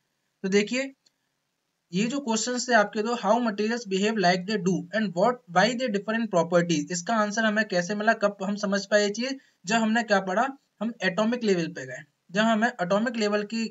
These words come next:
ज्ञान हुआ, हमें एटॉमिक लेवल की आपकी नॉलेज हुई, क्या कह रहा है? "This is only possible with the atomistic understanding।" जिस, किसके through? आपका क्वांटम मैकेनिक्स। जब हमें एटॉमिक लेवल का ज्ञान हुआ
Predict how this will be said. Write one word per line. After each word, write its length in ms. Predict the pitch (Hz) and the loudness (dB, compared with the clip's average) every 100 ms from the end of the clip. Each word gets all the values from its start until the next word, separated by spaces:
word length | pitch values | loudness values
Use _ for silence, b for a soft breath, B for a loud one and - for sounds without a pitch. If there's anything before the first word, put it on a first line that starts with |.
| 165 | 0
ज्ञान 240 | 175 185 | 4 4
हुआ, 240 | 180 170 180 | 4 2 2
हमें 200 | 180 196 | 0 -4
एटॉमिक 420 | 180 190 208 226 | -4 -2 -2 -2
लेवल 260 | 196 190 185 | -2 -2 -4
की 220 | 214 196 | -6 -2
आपकी 280 | 175 170 196 | 0 0 -2
नॉलेज 360 | 185 160 185 170 | -2 0 0 -2
हुई, 220 | 165 208 214 B B B | -2 -4 -4 B B B
क्या 120 | 185 | -2
कह 100 | 190 | 4
रहा 100 | 208 | 6
है? 80 | 262 | 6
"This 200 | 190 196 | 4 -2
is 140 | 277 269 | -2 -2
only 380 | 214 220 247 247 | 0 0 0 0
possible 320 | 202 196 220 214 | 0 0 -2 -4
with 160 | 185 | -2
the 100 | 202 233 | 0 0
atomistic 500 | - 190 185 180 - 254 170 | -2 -6 -4 -6 -6 -6 -6
understanding।" 720 | 160 156 - 160 156 170 - B B 170 | -4 -4 -4 -4 -2 -2 -4 B B -6
जिस, 200 | 170 - | -6 -4
किसके 360 | 180 175 220 | -6 -4 -4
through? 220 | 208 240 | -2 2
आपका 220 | 220 - 247 | 2 2 -4
क्वांटम 440 | 185 165 175 202 | 0 -2 -2 -6
मैकेनिक्स। 560 | 160 139 127 - - - _ _ _ _ _ _ _ 165 | -6 -10 -16 -18 -20 -20 _ _ _ _ _ _ _ -2
जब 120 | 214 | 0
हमें 240 | 240 247 - | 0 -2 -4
एटॉमिक 360 | 185 196 226 | -2 -2 0
लेवल 240 | 214 202 202 | 0 0 0
का 160 | 214 | -2
ज्ञान 260 | 185 170 175 | 2 2 2
हुआ 320 | 170 175 220 | 4 4 2